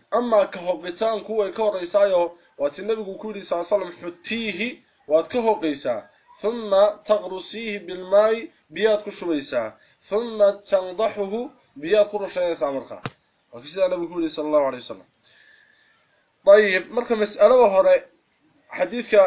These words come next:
eh, masaa'isha hore soo marnay, gabadha xaamilada uur kale ee dhiigga arkaysa, mas'aladaas waxa weeyaan intaan la gaarin salaad ma daynaysaa mise ma daynayso? Waxa ka horeeya oo khilaafku uu ka taagan yahay,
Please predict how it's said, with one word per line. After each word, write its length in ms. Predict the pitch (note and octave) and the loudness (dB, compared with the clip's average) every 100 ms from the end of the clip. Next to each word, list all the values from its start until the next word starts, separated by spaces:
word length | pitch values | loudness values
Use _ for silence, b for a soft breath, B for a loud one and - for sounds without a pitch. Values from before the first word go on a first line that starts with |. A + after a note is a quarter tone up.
| D3+ | 4
eh, 140 | F3 F3 | 0 -2
masaa'isha 380 | E3+ F#3+ A3 A#3 | 0 2 2 2
hore 200 | G#3+ G#3+ | 2 0
soo 280 | - F3+ A3 | 0 2 2
marnay, 380 | G3 D#3 D#3+ D#3 | 0 -4 -4 -4
gabadha 460 | D3+ F#3+ A#3 F#3 | 2 2 2 -4
xaamilada 840 | F3 E3+ E3+ E3+ F3 G#3+ G3+ E3+ E3+ | -6 -4 -2 -2 0 0 2 2 2
uur 300 | A3 G3+ D#3+ | 0 -2 -2
kale 220 | D#3+ D3+ | -2 0
ee 240 | D#3 F3+ F3+ G3+ | 0 -2 -4 -6
dhiigga 380 | A#3+ F#3+ F#3+ | -10 0 2
arkaysa, 560 | F#3 E3+ D3 C#3 C#3+ C#3+ - _ _ _ _ _ _ _ _ | 2 -4 -10 -4 -4 -4 -8 _ _ _ _ _ _ _ _
mas'aladaas 720 | D3 - G3 B3 A#3+ F#3 F3 - - - - | -14 0 4 6 6 6 2 -6 -20 -20 -14
waxa 200 | - A3 | -4 0
weeyaan 360 | A#3+ A3+ G3+ F#3+ B3 | 2 2 2 -2 -6
intaan 320 | A3 G3 F3+ | 2 2 2
la 80 | F3+ | -2
gaarin 420 | D#3+ F3+ F#3 A3+ | 0 2 2 0
salaad 340 | - F#3 G#3+ | 0 4 4
ma 120 | G#3+ F#3 | 4 -4
daynaysaa 520 | F#3 A3+ G3+ F#3 F3 | -4 -4 -4 -4 -6
mise 220 | F3 F#3 | -6 -12
ma 140 | G3 A#3 | -6 -4
daynayso? 560 | G3+ G3+ D#3+ C3 A2 - _ b b b C#3 | -2 -4 -4 -6 -12 -18 _ b b b -6
Waxa 240 | D#3 F#3 - | -2 -2 0
ka 80 | C4 | 2
horeeya 520 | A#3+ G3 F#3 G3 A3+ | 2 2 0 0 0
oo 80 | G3+ | 0
khilaafku 500 | - G#3 A3+ G#3 F#3 | 2 6 6 4 -4
uu 80 | |
ka 140 | F3+ A#3 | -8 -4
taagan 400 | - G3 G3+ G#3+ | 2 4 4 2
yahay, 220 | E3 B2+ | 0 -2